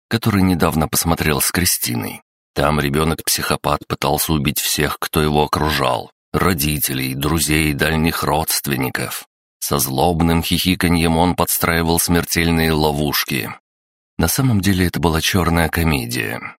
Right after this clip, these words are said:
потому что его ловушки никогда не срабатывали, а окружающие люди снисходительно посмеивались над его странным увлечением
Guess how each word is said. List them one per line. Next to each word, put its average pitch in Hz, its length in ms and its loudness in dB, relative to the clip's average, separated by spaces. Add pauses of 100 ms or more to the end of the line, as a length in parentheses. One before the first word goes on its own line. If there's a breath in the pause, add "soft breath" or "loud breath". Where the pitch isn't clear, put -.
потому 113 300 0
что - 180 0
его 78 220 2
ловушки 85 400 -2
никогда 92 400 2
не 90 80 4
срабатывали, 95 880 -2 (240)
а 113 140 2
окружающие 67 760 0
люди 87 300 2
снисходительно 85 1000 0
посмеивались 76 1000 0
над 71 160 -2
его 69 260 -2
странным 73 640 0
увлечением 85 920 0